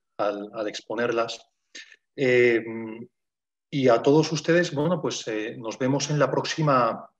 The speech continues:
Espero que haya sido de, de, de su interés esta sesión. Eh, la hemos preparado con mucha,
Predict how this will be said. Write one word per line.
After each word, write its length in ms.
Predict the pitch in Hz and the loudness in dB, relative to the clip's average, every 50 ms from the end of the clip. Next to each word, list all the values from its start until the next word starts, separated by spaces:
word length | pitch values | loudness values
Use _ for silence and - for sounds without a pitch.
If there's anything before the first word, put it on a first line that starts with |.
| _ _ _ _ _ _ _ _ _ _ _ _ _ _ _ - | _ _ _ _ _ _ _ _ _ _ _ _ _ _ _ -16
Espero 320 | - - - 135 131 127 127 | -16 -10 -4 -2 -2 0 2
que 300 | 139 131 123 123 123 - - - - _ _ _ | 4 4 4 4 2 -2 -12 -18 -20 _ _ _
haya 180 | - 123 120 117 | 0 2 2 2
sido 280 | 117 - 127 120 120 113 | 2 0 0 0 0 0
de, 300 | 120 117 113 113 117 113 | 0 0 0 0 -2 -4
de, 240 | 117 113 113 123 | -6 -6 -6 -6
de 120 | 120 113 110 | -6 -8 -8
su 120 | - 113 | -8 -10
interés 280 | 107 101 - 143 139 139 | -10 -6 -2 -2 -2 -2
esta 160 | - - 127 | -4 -6 -6
sesión. 520 | 117 - 127 - - 156 147 147 160 160 147 - _ _ _ _ _ _ _ _ _ _ _ _ - | -6 -4 -4 -4 -2 0 0 0 0 -2 -6 -10 _ _ _ _ _ _ _ _ _ _ _ _ -4
Eh, 520 | 160 131 123 123 120 117 113 113 110 110 107 104 104 107 113 - - _ _ _ _ | 0 4 4 6 6 6 4 4 2 0 -2 -6 -10 -12 -16 -18 -20 _ _ _ _
la 100 | 113 113 | -2 -2
hemos 160 | 117 120 - - | -2 -2 -4 -6
preparado 380 | - - 127 120 120 127 127 | -6 -2 0 2 2 2 2
con 140 | - - 123 | 0 -2 -4
mucha, 540 | 120 113 - - - - 143 - - - | -6 -6 -6 -6 -4 -2 -2 -4 -4 -8